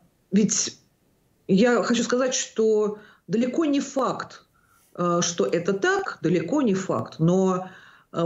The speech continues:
путинские идеологи типа Сергея Караганова или примкнувшего сейчас, э, в этот, э, список Дмитрия Тренина, например, они всё время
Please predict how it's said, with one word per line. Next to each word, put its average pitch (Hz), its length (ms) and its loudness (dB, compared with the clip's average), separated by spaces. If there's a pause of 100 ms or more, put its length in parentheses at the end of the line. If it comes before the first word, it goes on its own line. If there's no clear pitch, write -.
(100)
путинские 196 880 0
идеологи 233 480 0
типа 190 240 -2
Сергея 175 380 -2
Караганова 180 1040 -2 (280)
или 165 240 -2
примкнувшего 185 640 -2
сейчас, 165 560 -4
э, 160 80 0
в 147 1040 0
этот, 165 320 -4 (720)
э, 160 460 6
список 165 720 0
Дмитрия 165 520 0 (300)
Тренина, 247 400 2
например, 180 540 0
они 202 320 0
всё - 240 -4
время 190 540 -2